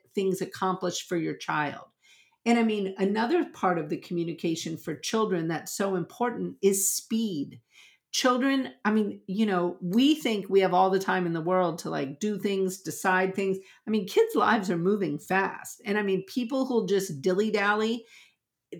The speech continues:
that doesn't work. I mean, kids need decisions made, and they need decisions made contemporaneously whenever the issue is, and then we need to move on. And so, you know, having firm boundaries around when are people gonna respond, and,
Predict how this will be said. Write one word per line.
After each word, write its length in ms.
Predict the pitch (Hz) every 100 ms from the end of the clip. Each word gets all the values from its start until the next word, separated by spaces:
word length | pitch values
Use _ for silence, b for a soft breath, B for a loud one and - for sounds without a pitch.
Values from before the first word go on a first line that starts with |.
| 156
that 280 | 202 202 208
doesn't 320 | 214 202 -
work. 200 | 220 -
I 60 | 170
mean, 160 | 165
kids 320 | 165 - 302
need 220 | 226 196 151
decisions 640 | 160 - 220 233 233 233
made, 400 | 220 214 214 196
and 200 | 175 175
they 120 | 180
need 240 | 175 175 147
decisions 640 | 151 - 220 208 196 185
made 320 | 180 170 160 b b b -
contemporaneously 1080 | 160 - 226 233 202 196 208 214 214 220
whenever 360 | 190 175 170 170
the 200 | 156 -
issue 360 | 226 - 226
is, 280 | 202 196 196 -
and 140 | 190
then 140 | 196 190
we 80 | 180
need 200 | 185 180
to 60 |
move 260 | 175 170 156
on. 280 | 160 143 - _ _ _ _ _ -
And 200 | 208 202
so, 380 | - 220 202 190
you 120 | 208
know, 140 | 185
having 540 | 175 - 208 226 226 226
firm 500 | - 226 214 214 190
boundaries 600 | 185 196 220 190 180 175
around 380 | 170 165 165 151 b b b
when 320 | 170 185 220
are 120 | 220
people 320 | - 226 202 190
gonna 220 | 190 180
respond, 800 | 160 - - 196 196 139 131 - _
and, 300 | 170 180 170